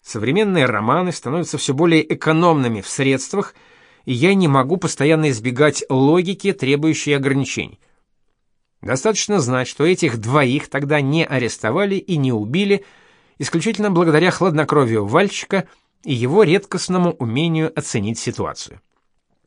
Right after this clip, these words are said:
Увидев, до какой степени потрясен Ата их похождениями и им самим, Вальчик дал подростку напутствие, годное для использования при любых обстоятельствах.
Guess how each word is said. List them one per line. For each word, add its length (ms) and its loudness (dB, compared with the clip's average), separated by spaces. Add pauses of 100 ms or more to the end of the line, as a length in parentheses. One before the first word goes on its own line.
(800)
Увидев, 600 0
до 160 -2
какой 280 2
степени 580 -2
потрясен 720 0
Ата 360 0
их 240 -2
похождениями 960 -4
и 160 -4
им 300 0
самим, 480 -2 (800)
Вальчик 440 2
дал 200 4
подростку 540 2
напутствие, 680 0
годное 440 0
для 140 0
использования 520 0
при 180 2
любых 300 2
обстоятельствах. 840 -4